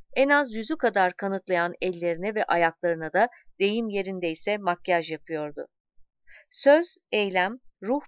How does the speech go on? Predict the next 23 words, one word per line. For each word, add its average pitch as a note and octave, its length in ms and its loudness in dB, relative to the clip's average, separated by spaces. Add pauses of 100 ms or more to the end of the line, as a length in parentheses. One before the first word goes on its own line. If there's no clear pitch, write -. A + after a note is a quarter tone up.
beden A3 380 2
bütünlüğüne E3+ 600 -8
inanan E3+ 400 -4
Mehta F#3 360 -6
için G3 440 -6 (300)
fiziksel C#4 560 0
varlığındaki A3+ 840 0
bu G#3+ 260 -4 (120)
birbiriyle F#3+ 720 -4 (300)
ve G#3 120 4
onun G3+ 360 -2
doğal G#3+ 300 4
haliyle F#3 480 0
çelişen, E3+ 540 -6 (260)
hatta B3+ 400 6
düpedüz B3 520 -4
onlara G#3 420 0
ters A3+ 380 2
düşen F3 400 -6
yapay G#3 380 0
değişimler F3 580 -2 (300)
neredeyse G3+ 680 0 (160)
alçaltıcıydı. E3 880 -2